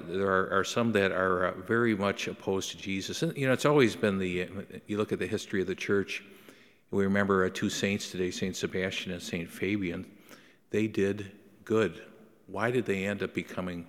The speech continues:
martyrs? Because they, they witnessed to the gospel. And the powers that be, said with Saint Fabian, who was pope in the,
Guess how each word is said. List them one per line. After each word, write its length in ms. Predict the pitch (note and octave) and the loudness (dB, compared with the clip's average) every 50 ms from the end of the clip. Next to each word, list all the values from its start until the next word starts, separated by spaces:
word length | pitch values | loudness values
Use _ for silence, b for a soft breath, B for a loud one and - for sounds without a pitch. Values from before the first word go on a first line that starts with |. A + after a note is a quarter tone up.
| - | -10
martyrs? 640 | F#2 F2+ F#2 F#2 F#2+ F2+ F2+ F2+ F#2 - - - - - | -8 -6 -4 -4 -4 -4 -6 -6 -8 -8 -12 -14 -12 -12
Because 300 | - G2 - - G2+ - | -12 -10 -8 -8 -8 -6
they, 140 | - F#2+ F2+ | -4 -4 -2
they 160 | - F#2+ F#2 | 0 0 0
witnessed 460 | F2+ G2 G2+ - - G2+ F#2 - - | 0 0 -2 -2 -2 -6 -8 -8 -6
to 60 | - | -6
the 80 | F2+ F#2 | -6 -6
gospel. 640 | F2 G2 F#2+ F#2+ G#2 G2+ - - - F#2+ F#2+ G3 - - B B B B B B B B B B B B B B B B | -4 -2 0 0 0 -2 -4 -4 -2 -2 -2 -2 -2 -6 B B B B B B B B B B B B B B B B
And 100 | G#2 G2+ | -2 -2
the 40 | F#2+ | 0
powers 460 | - - - G#2 G#2+ G#2+ G#2+ G#2 - | 0 2 4 6 8 8 8 8 6
that 180 | G#2+ F#2 - - | 4 4 4 4
be, 340 | A2 A2+ G#2 G#2+ A#2 B2 | 4 4 4 4 2 0
said 220 | A#2 - - G2+ F2 | -2 -2 -2 -2 -2
with 100 | F2+ - | -2 -4
Saint 260 | - - G2 F2+ F2 | -2 -2 -2 -2 -2
Fabian, 760 | - - - F#2+ G2 G#2 F#2+ F#2 F2+ F#2+ G2 G2 G2 F#2 G#2 G#2 | -4 0 2 2 2 2 2 0 0 0 0 -2 -6 -8 -10 -8
who 60 | G#2 | -8
was 140 | F#2+ E2+ - | -6 -8 -8
pope 340 | - - - G#2 G#2 - - | -6 0 2 2 4 4 2
in 60 | F#2+ | 2
the, 160 | F2+ F2 F2+ | 0 0 -4